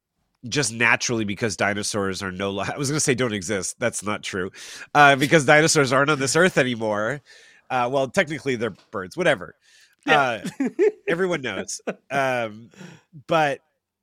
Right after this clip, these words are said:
Speaker 1: I think because dinosaurs aren't around anymore, I think that they can remain a little bit more ephemeral in our mind, and we can kind of romanticize them a bit more. Whereas, like, but I mean, the fact is, like, like, f-,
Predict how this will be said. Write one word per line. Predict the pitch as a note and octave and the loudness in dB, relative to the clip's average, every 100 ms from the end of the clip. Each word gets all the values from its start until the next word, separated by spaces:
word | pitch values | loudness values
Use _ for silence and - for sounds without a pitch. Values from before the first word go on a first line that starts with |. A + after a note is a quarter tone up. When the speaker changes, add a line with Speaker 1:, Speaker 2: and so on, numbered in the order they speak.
| _ C#3+ | _ -6
Speaker 1:
I | |
think | D3+ G#3 D#3 | -4 -4 -6
because | G3 G3 F3 | -2 0 0
dinosaurs | D#3 C#3+ E3 F3 D3+ C#3+ | 2 -2 -2 -4 -4 -4
aren't | C3 | -6
around | A2 F#2 G2 A#2 | -8 -8 -10 -8
anymore, | D#3+ E3+ E3+ E3+ E3 | -10 -8 -4 -4 -2
I | A#2 | -4
think | A#2 C#3+ B2+ | -6 -10 -10
that | - C3+ | -8 -6
they | A#2+ | -8
can | - B2 A2 G#2 | -8 -14 -14 -12
remain | A2+ G#2 A2 G#2+ | -10 -8 -8 -8
a | G2+ | -10
little | F#2+ G2 | -10 -12
bit | F2+ F#2+ | -14 -16
more | G2+ F#2+ F2+ E2+ | -16 -12 -12 -12
ephemeral | F#2 G2 F2 G2 G2 G2 | -12 -12 -10 -10 -10 -10
in | A2+ | -10
our | A#2 | -8
mind, | A#2 A#2 A2+ | -8 -8 -8
and | G2 | -10
we | G2 | -12
can | - F2+ | -14 -18
kind | - G2+ | -12 -10
of | F#2 F2 - _ _ _ _ | -10 -12 -20 _ _ _ _
romanticize | A2 G2+ F#2 B2+ C3+ B2+ C#3 | -6 -6 -6 -4 -2 -4 -4
them | C#3 | -8
a | |
bit | A2+ C#3+ C#3 | -4 -6 -4
more. | C#3 D3 D3+ | -4 -2 0
Whereas, | A#2+ G#2+ G2 | 0 0 -2
like, | G#2 F#2 - _ _ _ _ _ _ _ _ _ _ _ _ _ _ - | -4 -4 -8 _ _ _ _ _ _ _ _ _ _ _ _ _ _ -6
but | A#2+ | 0
I | D#3 | 0
mean, | E3 D#3 | 0 -4
the | |
fact | D#3 G3 - | 4 4 4
is, | D3+ C3 G2+ | 2 2 2
like, | A#2 G2 _ _ _ | -2 -2 _ _ _
like, | A#2 G#2 | -10 -10
f-, | - - | -20 -20